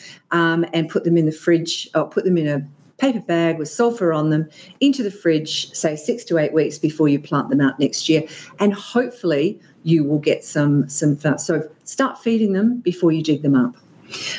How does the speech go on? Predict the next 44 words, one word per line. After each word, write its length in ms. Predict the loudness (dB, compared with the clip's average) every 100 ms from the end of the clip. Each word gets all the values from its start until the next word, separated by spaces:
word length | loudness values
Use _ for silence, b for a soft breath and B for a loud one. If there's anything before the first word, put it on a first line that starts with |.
| B 0
All 100 | 2
right, 500 | 2 0 -4 -10 -2
now, 460 | 2 2 0 -4 -16 -20
Karen's 420 | -4 0 2 2 2
in 100 | 0
Subiaco, 800 | 2 2 2 0 0 0 0 0
and 140 | -2
"I 60 | 0
don't 260 | 0 0
have 160 | 0 2
an 80 | 2
irrigation 540 | 2 2 0 0 -2
system 340 | 0 0 2
at 100 | 2
home. 300 | 2 0 0 0 B B
How 120 | -8 -4
can 180 | 0
I 60 | 0
keep 260 | 0 -2 -2
my 120 | -4
plants 420 | 0 -2 -2 -6
hydrated 560 | -4 -2 0 0 0 0
when 160 | 0
I'm 140 | 2 2
going 280 | 2 2
away 340 | 2 0 -2 -4 B B B
for 80 | -2
the 80 | 0
Christmas 440 | 0 -2 -2 -2
season?" 400 | 2 2 0 -6 b b
Lots 380 | 0 0 0 -2
of 100 | -2
different 380 | 0 -2 -2 0
things 200 | 0 0
you 80 | 0
can 200 | 0 2
do. 220 | 2 0 B B B
You 160 | -2 2
can 140 | 2
actually 340 | 2 0 0
just 280 | 2 0 0
get 260 | 0 0 0
a 60 | -4
jar 520 | -2 0 2 0 -2